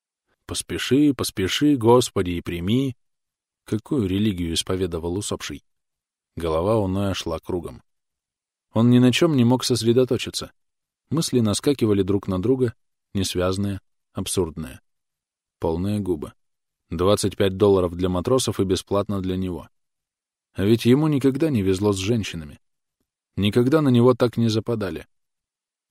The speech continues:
Возможно, попавший в беду мужчина становится более привлекательным, и блондинка это почувствовала.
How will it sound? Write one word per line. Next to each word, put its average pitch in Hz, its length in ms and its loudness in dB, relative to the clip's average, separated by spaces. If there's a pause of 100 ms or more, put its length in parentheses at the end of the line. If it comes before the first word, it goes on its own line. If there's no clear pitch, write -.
(200)
Возможно, 107 580 2
попавший 110 460 2
в 90 80 -4
беду 98 240 0
мужчина 104 420 0
становится 104 540 -2
более 104 320 2
привлекательным, 110 800 -4 (280)
и 95 80 -4
блондинка 95 520 0
это 90 160 -2
почувствовала. 82 720 -8